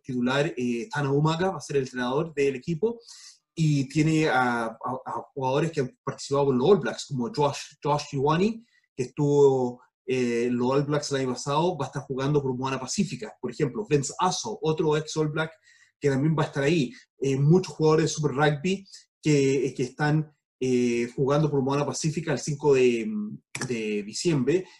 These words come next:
eh, incluso Zane Capelli, que es, jugó por Tonga en el Mundial,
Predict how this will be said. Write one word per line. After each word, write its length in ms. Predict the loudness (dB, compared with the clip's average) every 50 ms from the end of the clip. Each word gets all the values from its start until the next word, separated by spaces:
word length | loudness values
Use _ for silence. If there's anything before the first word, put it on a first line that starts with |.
| _ _ _ _ -4
eh, 280 | -4 -2 -2 -2 -2
incluso 720 | -4 -2 -2 -2 -2 -4 -4 -6 -4 -2 0 0 0 -2 -2
Zane 240 | -2 -2 -2 -2
Capelli, 420 | -2 -6 -6 -4 0 2 2 2 2
que 280 | 0 0 0 2 2
es, 280 | 0 -2 -6 -12 -16 -12
jugó 220 | -6 -2 -2 -2 0
por 200 | -2 -4 -4 0
Tonga 260 | 2 2 2 2 2
en 60 | 0 0
el 80 | 2
Mundial, 580 | 2 2 2 2 2 2 2 2 2 0 -2